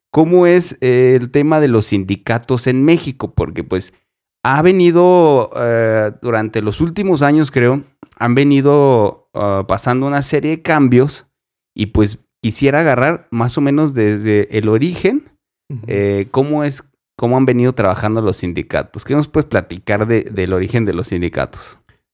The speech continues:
Speaker 2: Fíjate que el, el sindicalismo mexicano en sus inicios siento que fue, la idea fue muy buena.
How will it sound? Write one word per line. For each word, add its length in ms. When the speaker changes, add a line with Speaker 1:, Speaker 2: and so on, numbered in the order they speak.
Speaker 2:
Fíjate 440
que 220
el, 260
el 420
sindicalismo 840
mexicano 1160
en 340
sus 300
inicios 1080
siento 500
que 120
fue, 600
la 140
idea 220
fue 120
muy 160
buena. 600